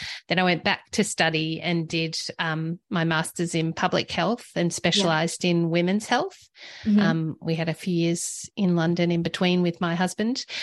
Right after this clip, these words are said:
Speaker 1: Um, but I ended up, after all my studies, working in, uh, breast cancer research. So I was working, um,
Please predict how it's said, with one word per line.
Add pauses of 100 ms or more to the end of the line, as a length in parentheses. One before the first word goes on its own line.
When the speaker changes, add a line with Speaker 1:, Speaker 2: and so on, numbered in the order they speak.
(180)
Speaker 1:
Um, (240)
but
I
ended
up,
after
all
my
studies,
working
in, (180)
uh,
breast
cancer
research.
So
I
was
working, (360)
um,